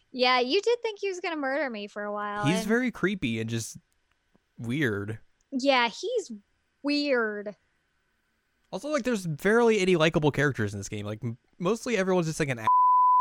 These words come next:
Speaker 1: Yeah, I'm trying to think, is there a character that I actually like?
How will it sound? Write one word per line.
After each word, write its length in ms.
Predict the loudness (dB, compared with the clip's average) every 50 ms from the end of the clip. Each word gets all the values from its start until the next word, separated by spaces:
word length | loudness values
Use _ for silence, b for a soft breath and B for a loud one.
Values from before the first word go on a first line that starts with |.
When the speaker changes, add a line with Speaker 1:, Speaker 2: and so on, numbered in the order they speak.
| 4 4 2 0 _ -8
Speaker 1:
Yeah, 380 | -2 0 2 4 4 4 4 2
I'm 220 | 0 0 0 0 -2
trying 200 | -4 -6 -6 -6
to 60 | -6
think, 280 | -8 -8 -8 -8 -10 -6
is 200 | -6 -6 -6 -2
there 180 | 0 0 0 0
a 60 | 0
character 400 | -2 -4 -4 -4 -4 -6 -8 -6
that 120 | -6 -4
I 40 | -4
actually 480 | -4 -6 -6 -6 -8 -8 -10 -10 -8 -8
like? 340 | -6 -6 -6 -6 -8 -10